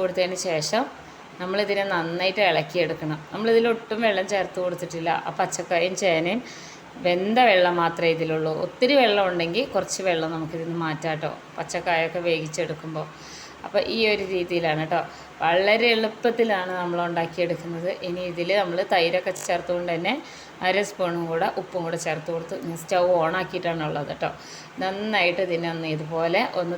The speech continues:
തിളച്ച് വരുന്ന വരെ ഇതുപോലെ ഇളക്കി യോജിപ്പിച്ച് കൊടുക്കണം. അപ്പോൾ ഇപ്പോൾ കാണുമ്പോൾ നമ്മൾ വിചാരിക്കും, "അയ്യോ, ഇതെന്താ വെള്ളം ഉണ്ടല്ലോ" എന്ന്. പക്ഷേ ഇത് ചൂടാറും തോറും തൈരായതുകൊണ്ടും അതുപോലെ തന്നെ ചേനയും പച്ചക്കായൊക്കെ ആയതുകൊണ്ടും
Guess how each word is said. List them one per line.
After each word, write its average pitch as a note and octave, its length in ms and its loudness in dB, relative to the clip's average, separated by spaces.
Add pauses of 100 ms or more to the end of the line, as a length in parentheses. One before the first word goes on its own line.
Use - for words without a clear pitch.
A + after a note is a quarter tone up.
തിളച്ച് F3 500 2
വരുന്ന F3+ 340 2
വരെ E3+ 200 2
ഇതുപോലെ E3+ 400 -2
ഇളക്കി F#3 320 -4
യോജിപ്പിച്ച് D#3+ 460 -8
കൊടുക്കണം. D#3+ 380 -6 (440)
അപ്പോൾ A3 220 2
ഇപ്പോൾ B3+ 280 2
കാണുമ്പോൾ A3 400 2
നമ്മൾ G#3 160 -2 (120)
വിചാരിക്കും, F#3+ 440 2 (380)
"അയ്യോ, F#3+ 180 0 (100)
ഇതെന്താ F#3+ 460 4 (160)
വെള്ളം F3+ 360 4
ഉണ്ടല്ലോ" D#3+ 360 -2
എന്ന്. D3+ 220 -6
പക്ഷേ F#3 260 -2 (240)
ഇത് F3 100 -2 (120)
ചൂടാറും E3 580 0
തോറും D#3+ 320 -2 (220)
തൈരായതുകൊണ്ടും E3+ 960 2 (640)
അതുപോലെ E3+ 420 -2
തന്നെ F3 180 -2 (120)
ചേനയും E3+ 500 2
പച്ചക്കായൊക്കെ F3 640 0
ആയതുകൊണ്ടും E3 420 -2